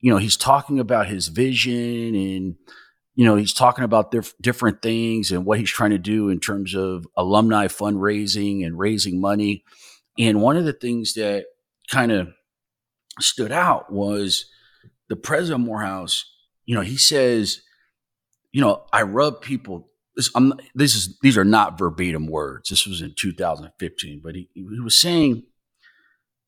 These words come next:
you know, "Some people don't like it, but there's a H B C U mentality." And he kinda, maybe 'cause there was some controversy in the background, and maybe, you know, he's trying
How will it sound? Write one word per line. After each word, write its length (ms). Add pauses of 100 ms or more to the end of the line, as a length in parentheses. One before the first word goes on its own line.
(460)
you 100
know, 280 (680)
"Some 240
people 260
don't 280
like 340
it, 140 (280)
but 160
there's 260
a 120 (120)
H 240
B 100
C 400
U 220
mentality." 920
And 180
he 160
kinda, 500 (520)
maybe 440
'cause 220
there 140
was 300
some 200
controversy 800
in 80
the 80
background, 720
and 100
maybe, 500
you 100
know, 80
he's 200
trying 420